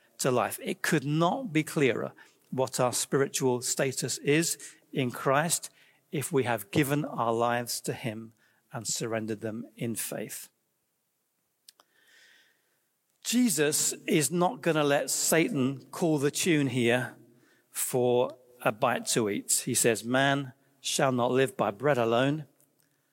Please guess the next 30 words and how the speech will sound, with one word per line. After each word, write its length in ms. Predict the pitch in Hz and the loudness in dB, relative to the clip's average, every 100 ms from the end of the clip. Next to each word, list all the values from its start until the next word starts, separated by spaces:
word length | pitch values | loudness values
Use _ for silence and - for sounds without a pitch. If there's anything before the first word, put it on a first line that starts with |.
| _ | _
It's 140 | - - | -10 -4
what 140 | 131 | -4
the 80 | 117 | -2
Bible 400 | 151 147 139 113 | 0 2 2 -2
says, 520 | - 127 113 117 - - _ _ | 0 2 2 0 -6 -14 _ _
"Go 200 | - 113 | -2 2
away." 340 | 113 104 - 113 - _ _ _ _ _ _ _ _ _ _ _ _ _ _ _ _ _ | 2 2 -2 -8 -20 _ _ _ _ _ _ _ _ _ _ _ _ _ _ _ _ _
Second 440 | - - 247 202 165 | -4 0 2 2 2
thing 220 | 165 131 | 0 2
here, 280 | 135 110 98 - | 2 2 0 -6
G-, 380 | - 208 294 277 | 0 2 2 0
uh, 280 | 151 143 127 - - - - - _ | 2 2 0 -10 -20 -20 -20 -20 _
Satan 760 | 262 - 277 220 - 139 170 151 - _ _ _ - | -4 2 2 2 2 2 0 -6 -14 _ _ _ -6
wants 560 | 139 151 175 277 - 330 | 2 2 2 -2 -4 -4
our 520 | 143 139 135 143 123 - _ _ _ _ _ - | 0 2 2 0 -2 -14 _ _ _ _ _ -10
worship. 720 | 120 117 101 - - - - _ _ _ _ _ _ - | 0 0 2 -2 -4 -8 -16 _ _ _ _ _ _ -4
He 80 | 127 | -2
wants 240 | 123 117 | 0 2
our 120 | 117 | 2
attention. 560 | 113 - 185 214 - 180 | 2 0 2 2 0 2
He 60 | |
wants 300 | 160 135 151 | 2 2 0
our 100 | 139 | 2
worship. 320 | 120 117 - 208 | 4 2 0 -2
This 140 | 156 | -2
is 80 | 131 | 2
verses 420 | 143 135 143 120 | 2 2 0 0
five 420 | - 147 143 131 | 0 2 2 0
to 200 | - 123 | 0 2
eight. 260 | 104 - | 2 0